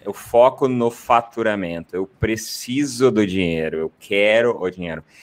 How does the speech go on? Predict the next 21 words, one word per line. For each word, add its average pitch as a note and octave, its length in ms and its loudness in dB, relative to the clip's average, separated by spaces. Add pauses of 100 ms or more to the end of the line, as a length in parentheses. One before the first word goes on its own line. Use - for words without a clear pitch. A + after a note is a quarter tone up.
(180)
E G2+ 80 -6
tu A2+ 120 -8
não A#2 200 4
tá B2+ 360 2
necessariamente A#2 760 0
focado G#2+ 440 0
em A2+ 40 2
resolver G#2+ 460 2
uma A2 200 2
dor G#2 300 4
específica F#2 520 -8
do F#2 120 -12
cliente. F#2 240 -10
Cara, - 120 -4
um C#3 60 0
produto B2 320 0
que - 80 -4
nem B2+ 160 4
esse B2 180 0
não C3+ 220 0
surge C#3 1000 0